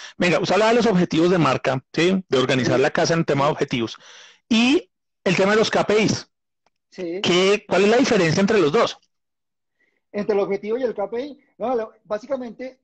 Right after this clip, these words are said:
Speaker 2: incluso yo puedo tener un objetivo general y objetivos específicos. Eh, básicamente,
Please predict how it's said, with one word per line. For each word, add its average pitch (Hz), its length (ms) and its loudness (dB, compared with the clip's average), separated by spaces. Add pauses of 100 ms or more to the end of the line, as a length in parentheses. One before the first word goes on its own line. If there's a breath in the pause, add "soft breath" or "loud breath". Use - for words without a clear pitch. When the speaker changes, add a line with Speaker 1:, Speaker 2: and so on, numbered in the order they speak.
Speaker 2:
incluso 208 300 -18
yo 262 120 -8
puedo 254 140 -6
tener 226 300 -8
un 220 160 -10
objetivo 214 420 -8
general 214 440 -8
y 208 100 -6
objetivos 170 400 -12
específicos. 185 720 -16 (400)
Eh, 196 460 0
básicamente, 214 840 -8